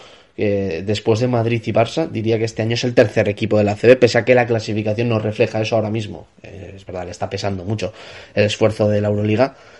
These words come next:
eh, pero creo, valorando plantillas, eh, que realmente después, eh, de Madrid y Barça, es, el tercero este año es Valencia. Por tanto, para mí sí es una decepción, eh, haber caído en, eh,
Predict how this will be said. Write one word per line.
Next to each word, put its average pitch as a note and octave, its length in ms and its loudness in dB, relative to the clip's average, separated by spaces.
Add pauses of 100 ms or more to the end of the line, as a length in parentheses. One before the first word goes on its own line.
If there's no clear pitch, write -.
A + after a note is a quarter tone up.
(220)
eh, G#2 480 0 (260)
pero G2 300 -2
creo, G#2 400 0
valorando G2+ 480 0
plantillas, G#2 640 -2
eh, G2 360 -2
que F#2+ 100 -8
realmente G#2 500 0
después, - 720 -6
eh, G2+ 500 -4
de G#2 140 -4
Madrid G#2+ 260 -2
y G#2 40 0
Barça, G#2+ 220 -4
es, B2+ 200 -8
el G2+ 140 -10
tercero G2+ 260 -6
este G#2+ 160 -4
año A#2 100 2
es A#2 60 0
Valencia. A2+ 440 -2 (680)
Por G#2+ 160 4
tanto, C3 480 2
para A2+ 240 2
mí C3 220 0 (720)
sí E3+ 220 8
es D3+ 120 6
una C3+ 160 8
decepción, B2 540 4 (160)
eh, G#2+ 400 0
haber A2 220 2
caído G#2+ 480 0 (480)
en, A2 260 2
eh, A2 160 0